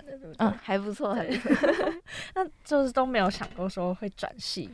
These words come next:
Speaker 2: 其实没有欸，因为其实就在资传系，虽然很爆肝，就是必须说
Speaker 1: <laughs>
Speaker 2: 是认真有在爆肝，对，
Speaker 1: 真假的？
Speaker 2: 然后可能身体会有点微差微差，
Speaker 1: 微
Speaker 2: 但是就是，是有那种痛苦且快乐着的感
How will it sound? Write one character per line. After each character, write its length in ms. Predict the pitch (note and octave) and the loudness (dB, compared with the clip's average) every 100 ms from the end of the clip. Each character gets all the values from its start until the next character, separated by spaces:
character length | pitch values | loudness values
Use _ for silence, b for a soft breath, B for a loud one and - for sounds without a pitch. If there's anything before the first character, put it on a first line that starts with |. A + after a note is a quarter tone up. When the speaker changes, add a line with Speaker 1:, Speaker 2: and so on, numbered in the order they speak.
| A3 b b b b - | -14 b b b b -12
Speaker 2:
其 300 | - D4 D#4 | -4 0 0
实 260 | D#4+ D#4 | 0 -2
没 500 | D#4+ D4+ A3+ A3 B3+ | 0 2 2 2 0
有 240 | C#4 G3 F#2 | 0 0 2
欸， 120 | E2 | 2
因 140 | C4 C#4 | 0 2
为 360 | D4 C#4+ C4 - | 4 4 2 -2
其 180 | A#3+ | -6
实 240 | A3 G#3+ A3 | -4 -6 -6
就 340 | A#3+ A#3+ A#3 | 0 2 2
在 220 | A#3 C#4+ C#4 | 2 2 2
资 160 | C4 | 0
传 240 | C#4 A3 A#3+ | -4 -4 -2
系， 160 | C#4 | -4
虽 200 | C#4 E4 | 0 4
然 260 | E4 C4+ A#3+ | 6 4 2
很 220 | C4+ F#3+ - | 2 0 0
爆 260 | C4 G#3 - | 0 0 -2
肝， 260 | F#3 F#3 | -4 -4
就 100 | G#3+ | -2
是 100 | A3+ | -4
必 140 | A#3 C4 | -2 -2
须 160 | A#3 | 0
说 240 | A3+ G#3+ G#3+ G3+ | 2 2 2 -2
Speaker 1:
<laughs> 180 | - - | -14 -6
Speaker 2:
是 180 | D4 C#4 | -2 2
认 260 | C#4 A3+ | 4 4
真 300 | G3+ G#3 A3 | 4 4 4
有 140 | G3+ E3 | 4 4
在 100 | F#3+ | 2
爆 240 | F#3+ E3+ | 2 0
肝， 240 | - C#2 A3+ - | -4 -8 -10 -6
对， 120 | F3+ | 0
Speaker 1:
真 80 | F3+ | 4
假 60 | F#3+ | 6
的？ 40 | |
Speaker 2:
然 20 | |
后 80 | G#3 B3+ | 6 6
可 80 | F3+ | 2
能 100 | G3+ | 2
身 160 | - | 0
体 160 | D#4+ F#3+ | 6 6
会 300 | B3 G#3+ - | 6 4 0
有 120 | F#3+ | 0
点 160 | G#3+ F#3 | 4 4
微 300 | F#3 G3 G#3 | 6 4 4
差 260 | - C4 A3+ | 2 2 4
微 180 | F#3+ | 2
差， 260 | E3 G3 G3 | 0 -2 2
Speaker 1:
微 80 | G#3+ | 2
Speaker 2:
但 100 | A3+ | 2
是 240 | B3 A#3+ G#3 A3 B | 2 0 -2 -10 B
就 80 | D#4 | -2
是， 220 | E4 E4 F4+ | 0 0 0
是 140 | D#4+ | 0
有 120 | B3+ | 2
那 160 | A3 A#3+ | 4 2
种 160 | G3+ | 2
痛 300 | G3+ D#4 B3 | 0 2 2
苦 240 | C4 G3+ F#3 | 2 0 0
且 240 | G3 F3+ | -2 -6
快 220 | - A#3+ G#3+ | -2 2 4
乐 180 | G#3+ | 2
着 180 | F3+ G#2+ | 0 -2
的 140 | - - | -2 -4
感 160 | - | -6